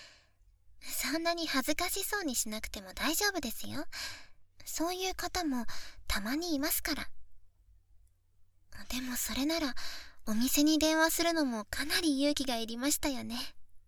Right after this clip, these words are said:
<laughs> ですよね。<laughs> 勇気を出してよかったって思えるようなこと、いっぱいしましょうね。と、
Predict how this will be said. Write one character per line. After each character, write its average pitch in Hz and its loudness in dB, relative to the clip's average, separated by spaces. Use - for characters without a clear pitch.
<laughs> - -2
で 311 6
す 427 6
よ 330 8
ね。 285 4
<laughs> 339 0
勇 262 6
気 202 -2
を 185 -8
出 226 0
し - 2
て 214 -4
よ 262 0
か 302 -2
っ 294 0
た 330 0
っ 349 -2
て - -4
思 220 -2
え 254 0
る 240 0
よ 208 -4
う 202 -8
な 208 -10
こ 208 -8
と、 - -4
い 202 0
っ - -2
ぱ 262 0
い 285 0
し - 0
ま 311 0
し 359 0
ょ 339 2
う 302 2
ね。 285 0
と、 - -2